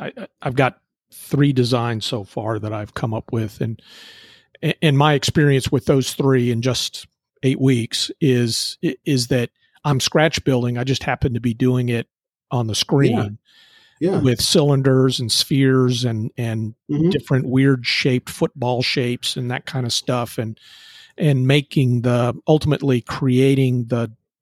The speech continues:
Speaker 1: the shape that I want, um, by either extruding, extruding or, um, taking things away. And then, uh, uh, I then just prototype it, shoot it to the printer,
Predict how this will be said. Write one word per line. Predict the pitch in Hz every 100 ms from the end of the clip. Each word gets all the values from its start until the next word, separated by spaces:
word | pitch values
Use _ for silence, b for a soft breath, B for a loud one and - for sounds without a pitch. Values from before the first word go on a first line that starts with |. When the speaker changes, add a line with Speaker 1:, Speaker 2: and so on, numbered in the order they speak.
| _
Speaker 1:
the | - 110
shape | - - 139 -
that | -
I | 117 117
want, | 120 127 123 113 - _ b b b b _ -
um, | 131 117 113 110
by | 127 117 117 117
either | 123 120 117
extruding, | - - 135 123 120 120 - _ _
extruding | - - - 151 135 127 117 117 131
or, | 131 123 120 113 104 _ _ _ -
um, | 123 117 110 110 107 _ _ _
taking | - 139 131
things | 117 143 123
away. | 117 123 135 120 117 117 b b b b _
And | 151 135
then, | 135 127 117 - - -
uh, | 131 123 120 113 _ _ _ -
uh, | - - 104 - -
I | 156 131
then | 143 131 110 _ _ _ _
just | - 135
prototype | - 175 143 - 131 -
it, | 143
shoot | - - 156
it | 135
to | 135
the | 123
printer, | - 131 131